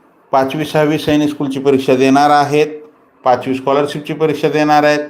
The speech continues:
तिसरी, चौथी एमटीएस, बीटीएसची परीक्षा देणार आहेत, आठवी स्कॉलरशिपची, आठवी एनएमएम, त्यांच्यासाठी हा क्लास नवोदयवाला या YouTube चॅनलवर होता. याच्यानंतर लागलीच एका मिनिटाच्या आत जी तासिका चालू होणार आहे,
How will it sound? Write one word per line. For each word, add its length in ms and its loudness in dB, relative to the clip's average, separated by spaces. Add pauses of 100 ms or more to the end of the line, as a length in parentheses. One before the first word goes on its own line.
(420)
तिसरी, 320 -2
चौथी 320 2
एमटीएस, 400 0
बीटीएसची 460 -2
परीक्षा 340 -2
देणार 320 2
आहेत, 160 2 (380)
आठवी 300 -4
स्कॉलरशिपची, 880 -2 (100)
आठवी 320 -2
एनएमएम, 380 0 (420)
त्यांच्यासाठी 880 -2 (300)
हा 120 2
क्लास 520 0
नवोदयवाला 840 2 (140)
या 160 4
YouTube 300 -2
चॅनलवर 260 0
होता. 480 0 (280)
याच्यानंतर 600 0
लागलीच 420 0
एका 260 0
मिनिटाच्या 440 0
आत 120 0 (240)
जी 160 -2
तासिका 340 -2
चालू 280 -2
होणार 260 0
आहे, 460 -2